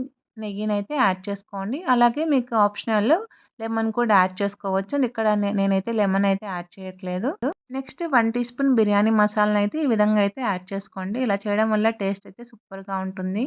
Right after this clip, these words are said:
నెక్స్ట్ దీనిపైన మూత పెట్టేసి ఒక టెన్ మినిట్స్ అయితే మనం మీడియం ఫ్లేమ్‌లో దమ్ చేసుకోవాలి.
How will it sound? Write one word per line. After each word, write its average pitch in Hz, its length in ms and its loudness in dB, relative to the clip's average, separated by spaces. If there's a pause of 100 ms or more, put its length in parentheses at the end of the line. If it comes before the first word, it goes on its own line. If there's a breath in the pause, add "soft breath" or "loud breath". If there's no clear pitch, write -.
నెక్స్ట్ - 280 -6
దీనిపైన 247 480 6
మూత 214 260 6 (120)
పెట్టేసి 214 460 -2
ఒక 294 180 4
టెన్ 220 320 2
మినిట్స్ 226 320 2
అయితే 233 200 0
మనం 233 360 6
మీడియం 220 320 6
ఫ్లేమ్‌లో 220 400 4 (140)
దమ్ 196 280 4
చేసుకోవాలి. 196 680 -4